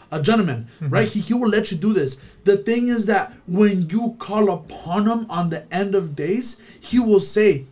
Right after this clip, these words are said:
Speaker 1: "Who are you?" And, and you know, I, I, I, I, the, the way I think about it is this way. For example, it's like a marriage. For
Speaker 2: Mm-hmm.
Speaker 1: example, can,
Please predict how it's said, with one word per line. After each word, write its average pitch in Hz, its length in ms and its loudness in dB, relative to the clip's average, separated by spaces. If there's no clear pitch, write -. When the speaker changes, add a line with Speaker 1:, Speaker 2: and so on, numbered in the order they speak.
Speaker 1:
"Who 277 360 2
are 247 180 2
you?" 202 340 -4
And, 220 160 2
and 208 200 6
you 220 80 6
know, 226 120 4
I, 175 340 -2
I, 196 340 0
I, 185 320 -4
I, 185 40 0
the, 175 140 -2
the 175 100 -2
way 202 200 6
I 196 40 2
think 202 180 -4
about 208 220 -2
it 165 60 0
is 135 120 -4
this 175 220 -4
way. 127 160 -6
For - 340 -6
example, 202 380 2
it's 202 80 -2
like 226 140 -4
a 208 40 0
marriage. 208 400 -2
For - 80 -20
Speaker 2:
Mm-hmm. - 300 -4
Speaker 1:
example, 196 340 2
can, 202 280 -4